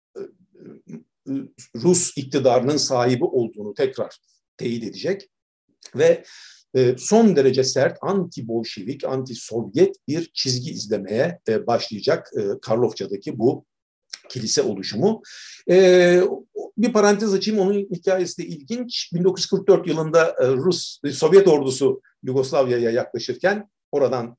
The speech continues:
kaçmak zorunda kalacak bu ruhban. Önce Almanya'ya gidecekler ve sonra da Amerika Birleşik Devletleri'ne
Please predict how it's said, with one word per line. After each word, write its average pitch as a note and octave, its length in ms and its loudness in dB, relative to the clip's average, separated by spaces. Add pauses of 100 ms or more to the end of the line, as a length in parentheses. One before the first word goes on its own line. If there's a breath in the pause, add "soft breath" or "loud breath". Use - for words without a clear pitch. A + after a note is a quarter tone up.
kaçmak C#3+ 400 -10
zorunda G#2+ 300 -8
kalacak G#2+ 420 -6
bu G#2 80 -12
ruhban. E3+ 440 -6 (240 soft breath)
Önce C3 240 -2
Almanya'ya A2+ 520 -6
gidecekler - 520 -4
ve C3 60 2
sonra - 220 -6
da D3 60 0
Amerika A2 360 -6
Birleşik - 380 -12
Devletleri'ne G#2+ 640 -4